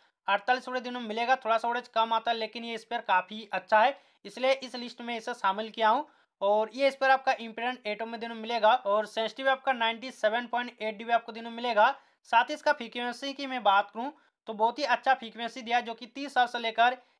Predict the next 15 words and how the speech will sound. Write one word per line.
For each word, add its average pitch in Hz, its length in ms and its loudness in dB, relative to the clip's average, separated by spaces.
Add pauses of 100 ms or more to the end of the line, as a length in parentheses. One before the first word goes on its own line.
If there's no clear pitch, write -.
(160)
एक 269 220 2
हज़ार 247 200 2
तक 247 140 -10
दिनों 240 240 -10
में 226 60 -10
मिलेगा। 220 300 2
तो 254 120 -6
इसमें 220 300 -10
भी 240 80 -8
अच्छा 226 220 0
खासा 226 160 0
आपको 226 220 -4
वाइब्रेशन 190 420 -2
और 214 200 -4
बेस 214 320 -6